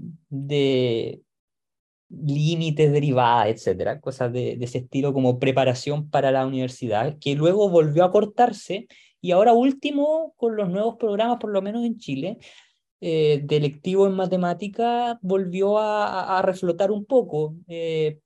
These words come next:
pero la tendencia estaba, incluso antes de, de pandemia, era que justamente había muchos contenidos que estaban desapareciendo, eh,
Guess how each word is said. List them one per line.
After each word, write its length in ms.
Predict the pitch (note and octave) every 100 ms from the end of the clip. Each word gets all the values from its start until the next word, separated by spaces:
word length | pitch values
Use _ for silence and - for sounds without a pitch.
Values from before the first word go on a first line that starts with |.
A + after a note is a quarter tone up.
| _
pero 460 | - F#3+ A#3+ C4 C4
la 180 | A3+ G3+
tendencia 560 | F3+ F3+ G#3 A3 B3+
estaba, 400 | B3 - G3+ D3+
incluso 400 | D#3+ D#3+ F3+ C#3+
antes 500 | C3+ G3 F#3+ F#3 F3 F3
de, 480 | E3 E3 D#3+ D#3 C#3+
de 120 | D3
pandemia, 600 | D3 D3+ D3 D3 E3+ G#3 G3
era 180 | F#3
que 120 | F#3 F3
justamente 560 | F3+ F#3 F3+ G3 F#3+
había 160 | F3+ F#3
muchos 280 | F#3 F#3+ G3
contenidos 640 | G#3 F#3+ F3+ F3 F#3+ G#3 G#3
que 100 | G3+
estaban 400 | G3 - F#3 F#3+
desapareciendo, 1000 | F#3 F#3 F#3 E3+ E3 - A3+ G3+ F#3 A#3 - - - _ _ _ _ -
eh, 600 | F3+ E3 D3 D3+ D3 -